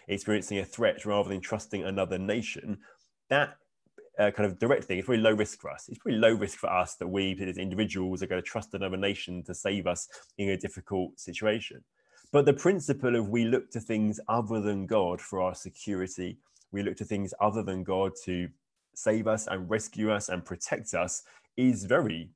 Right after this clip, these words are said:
relevant, actually. And so the principle applies to us, even if the,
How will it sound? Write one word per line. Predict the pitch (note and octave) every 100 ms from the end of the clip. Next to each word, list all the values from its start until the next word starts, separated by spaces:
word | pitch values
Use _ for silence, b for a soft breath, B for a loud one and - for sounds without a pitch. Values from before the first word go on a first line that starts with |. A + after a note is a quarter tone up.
| _
relevant, | G#2 F#2 E2+ E2+
actually. | F#2 - - - b b b -
And | G#2+
so | A2+
the | A2+
principle | - F3 - G#2+ F#2+
applies | F2+ - A2 G#2 -
to | G2
us, | F2 - A#2
even | A2
if | A2 G#2+
the, | G#2+ G2 F#2+